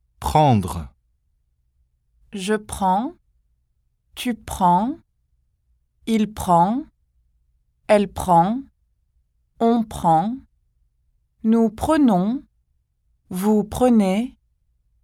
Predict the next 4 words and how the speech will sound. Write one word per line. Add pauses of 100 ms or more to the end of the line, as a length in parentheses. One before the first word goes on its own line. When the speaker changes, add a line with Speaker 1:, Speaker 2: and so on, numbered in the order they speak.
(200)
Speaker 2:
Ils
prennent. (680)
Elles
prennent.